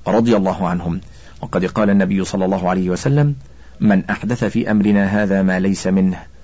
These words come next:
فهو رد". وبالله التوفيق، وصلى الله على نبينا محمد وآله وصحبه وسلم. سؤال.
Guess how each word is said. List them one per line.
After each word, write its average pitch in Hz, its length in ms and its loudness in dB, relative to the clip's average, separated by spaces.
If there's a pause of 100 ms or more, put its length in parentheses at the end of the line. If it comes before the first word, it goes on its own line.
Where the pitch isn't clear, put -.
(200)
فهو 104 360 0
رد". 78 420 -6 (560)
وبالله 95 360 0
التوفيق، 92 600 -4 (360)
وصلى 127 320 0
الله 120 260 2
على 101 180 2
نبينا 98 360 2
محمد 98 440 0 (360)
وآله 98 500 0
وصحبه 87 540 -8
وسلم. 95 420 -10 (1160)
سؤال. 92 560 0